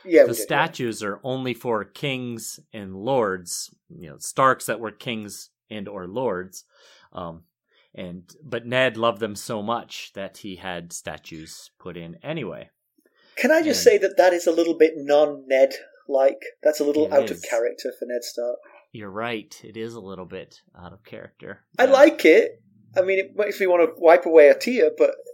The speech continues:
Speaker 1: it is, it's not like him. It's surprising that he would
Speaker 2: Yes,
Speaker 1: do
Speaker 2: he's
Speaker 1: that.
Speaker 2: more of a letter of the law kind of guy.
Speaker 1: Exactly.
Speaker 2: Because
Speaker 1: Exactly.
Speaker 2: any Stark can be buried in the crypts. Obviously, there's, there's holes waiting in the ground for Stark children who may never be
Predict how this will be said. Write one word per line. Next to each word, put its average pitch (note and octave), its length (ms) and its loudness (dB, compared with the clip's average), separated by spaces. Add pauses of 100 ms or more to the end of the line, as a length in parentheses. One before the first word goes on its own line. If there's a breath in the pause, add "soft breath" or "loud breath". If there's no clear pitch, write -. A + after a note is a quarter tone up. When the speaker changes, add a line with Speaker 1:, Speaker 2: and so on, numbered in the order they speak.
(220)
Speaker 1:
it D3+ 60 -4
is, - 460 -4 (100)
it's - 200 -12
not D3 200 4
like C3+ 280 0
him. F#2+ 140 -18
It's - 160 -16
surprising B2+ 600 -4 (280)
that G#2+ 120 -16
he A2 60 -14
would A2 60 -8
Speaker 2:
Yes, G#2 160 -8
Speaker 1:
do A2 60 -8
Speaker 2:
he's B2+ 140 -6
Speaker 1:
that. A#2+ 60 -10
Speaker 2:
more A#2+ 140 -4
of A2 80 -6
a A2 60 -4
letter A2 320 -4
of G2 100 -8
the G2 80 -8
law G2 420 -2
kind F#2+ 280 -14
of E2+ 100 -14
guy. F#2+ 260 -8
Speaker 1:
Exactly. D3 1000 2
Speaker 2:
Because D#3+ 360 2
Speaker 1:
Exactly. - 320 -14 (260)
Speaker 2:
any F#3+ 300 -2
Stark C#3+ 440 -4
can D3+ 320 -6
be B2+ 100 -6
buried B2 360 0
in G2 80 -8
the F#2 60 -10
crypts. C#3 360 -4
Obviously, A#2+ 480 -6
there's, G2+ 400 -8 (320)
there's G2 400 -10
holes C#3 440 0
waiting A2+ 280 0
in G2+ 80 -8
the F#2 60 -10
ground A2+ 380 -2
for F#2 360 -10
Stark G#2 320 -10
children G2 380 -10
who F#2 200 -16 (180)
may G2 280 -10
never G2 320 -6
be G#2 460 -10